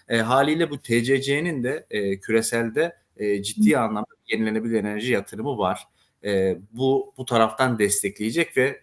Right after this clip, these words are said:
dünyadaki işleri birazcık daha konsolide etmek açısından aynı geçtiğimiz dönemlerde işte küçük küçük bölgesel şirketlerin birleşmesi gibi artık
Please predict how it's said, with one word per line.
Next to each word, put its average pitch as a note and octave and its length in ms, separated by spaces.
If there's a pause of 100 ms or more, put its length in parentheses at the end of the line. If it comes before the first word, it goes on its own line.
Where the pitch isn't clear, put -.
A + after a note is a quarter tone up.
(100)
dünyadaki D#3 640
işleri A#2+ 360
birazcık A2 380
daha A2 160
konsolide A#2+ 480
etmek G#2 400
açısından A2 560 (360)
aynı C3+ 340
geçtiğimiz C#3 840
dönemlerde A2+ 880 (240)
işte - 220
küçük - 340
küçük A#2+ 340
bölgesel B2 600
şirketlerin A#2 720
birleşmesi B2+ 580
gibi A2+ 180
artık C3 280